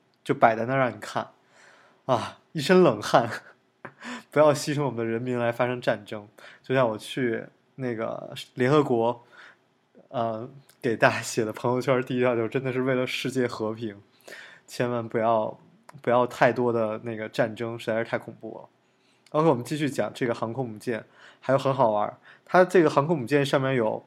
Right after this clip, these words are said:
很多的那个，就很多人很喜欢干的事情，就是拍那个，让那个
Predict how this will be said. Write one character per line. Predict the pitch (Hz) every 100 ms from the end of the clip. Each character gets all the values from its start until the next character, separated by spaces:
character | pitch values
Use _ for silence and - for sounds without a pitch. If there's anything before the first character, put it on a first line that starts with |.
| _
很 | - 120 110
多 | 147 165
的 | 147
那 | 131
个， | 107 110 98 _ _ _ _ _ _ _
就 | - 131
很 | 123
多 | 143
人 | 156
很 | 147
喜 | 151 113
欢 | 104 107
干 | 127 123
的 | 110
事 |
情， | 113
就 | 107
是 | 113
拍 | - 139 139
那 | 135
个， | 110 110 - _ - - -
让 | 139 123
那 |
个 | 117 107 107 110 113